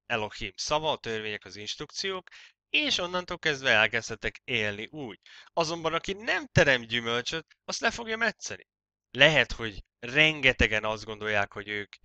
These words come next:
egy ponton megtértek, azonban ha nem olyan gyümölcsöt teremnek, akkor le fogja metszeni őket. Az, ha valaki, ö, mit tudom én, csülökpörköltet eszik, meg vasárnap kocsit most, meg templomba jár,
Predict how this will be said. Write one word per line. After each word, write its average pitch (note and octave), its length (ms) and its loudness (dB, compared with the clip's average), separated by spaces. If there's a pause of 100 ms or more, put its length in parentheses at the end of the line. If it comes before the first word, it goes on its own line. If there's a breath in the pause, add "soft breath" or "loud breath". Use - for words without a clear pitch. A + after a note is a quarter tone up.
(180)
egy C#3 320 6
ponton G#2 400 -6
megtértek, B2 680 -2
azonban E3+ 420 -10
ha D#3+ 80 -8
nem F#3+ 360 -4
olyan F3+ 300 -2
gyümölcsöt E3 520 -6
teremnek, D#3 540 2
akkor F#3 180 -8
le F3+ 140 2
fogja F3+ 260 -6
metszeni F3+ 420 -4
őket. G2+ 280 -8 (420 loud breath)
Az, D3 300 4
ha B2 100 0
valaki, G#2 560 -2 (320)
ö, G2 360 -6 (580)
mit A#2+ 180 -8
tudom A2 260 -8
én, G2 180 -8
csülökpörköltet C3+ 840 -2
eszik, B2+ 240 -4
meg G#2+ 140 -6
vasárnap B2 420 -2
kocsit C3+ 400 -8
most, - 200 -12
meg G2+ 120 -10
templomba C3 420 0
jár, B2+ 160 2